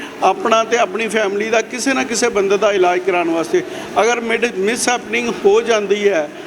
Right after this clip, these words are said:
ਅਗਰ ਕੁਛ ਜਾਨੀ ਨੁਕਸਾਨ ਹੁੰਦਾ ਹੈ, ਇੱਥੇ ਫਾਇਰ ਐਕਸਟਿੰਗੁਇਸ਼ਰ ਤਾਂ ਹੈਗੇ ਹੀ ਹੈਗੇ ਨੇ, ਲੇਕਿਨ ਇੱਥੇ ਅੱਗ ਬੁਝਾਉਣ ਵਾਸਤੇ ਪਾਈਪਾਂ ਜਿਹੜੀਆਂ ਨੇ, ਉਹਨਾਂ ਦੇ ਨਾ ਕੁਨੈਕਸ਼ਨ ਕੀਤੇ ਹੋਏ ਨੇ, ਨਾ ਸੈਂਸਰ ਲੱਗੇ ਹੋਏ ਨੇ, ਤੇ ਉਹ ਪਾਣੀ ਕਿੱਦਾਂ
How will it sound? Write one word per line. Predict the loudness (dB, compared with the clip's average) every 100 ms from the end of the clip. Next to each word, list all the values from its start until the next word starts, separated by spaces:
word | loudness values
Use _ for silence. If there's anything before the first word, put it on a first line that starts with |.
| -4 -2
ਅਗਰ | 0 -2
ਕੁਛ | -2 -4 0
ਜਾਨੀ | 2 2 2 0
ਨੁਕਸਾਨ | 0 2 2 2 2
ਹੁੰਦਾ | 2 4 4
ਹੈ, | 4 2 -2 -6 -14 -4
ਇੱਥੇ | -2 0 -2 -2 -2
ਫਾਇਰ | 0 0
ਐਕਸਟਿੰਗੁਇਸ਼ਰ | -2 -4 -4 -2 -2 0 -2 -4 -8 -4 0
ਤਾਂ | 0
ਹੈਗੇ | 0 0 0
ਹੀ | 0
ਹੈਗੇ | 0 -2
ਨੇ, | -2 -4 -6 -12 0
ਲੇਕਿਨ | 2 2 0 -2 -2 -2
ਇੱਥੇ | -2 -2 -2 0 0
ਅੱਗ |
ਬੁਝਾਉਣ | -2 -6 -2 0 2
ਵਾਸਤੇ | 2 2 -2
ਪਾਈਪਾਂ | 0 0 0 0 -2
ਜਿਹੜੀਆਂ | 0 -2 0 0
ਨੇ, | 0 0
ਉਹਨਾਂ | 0 0
ਦੇ | 2
ਨਾ | 2 2
ਕੁਨੈਕਸ਼ਨ | 0 0 0 0 -2 -2
ਕੀਤੇ | 0 2 2
ਹੋਏ |
ਨੇ, | 2
ਨਾ | 2 2 2
ਸੈਂਸਰ | 0 0 0 0
ਲੱਗੇ | 0 0
ਹੋਏ | 0
ਨੇ, | 0 -6 -8 -12 -6 0
ਤੇ |
ਉਹ | 0 2
ਪਾਣੀ | 0 0 -2 -6
ਕਿੱਦਾਂ | -2 0 0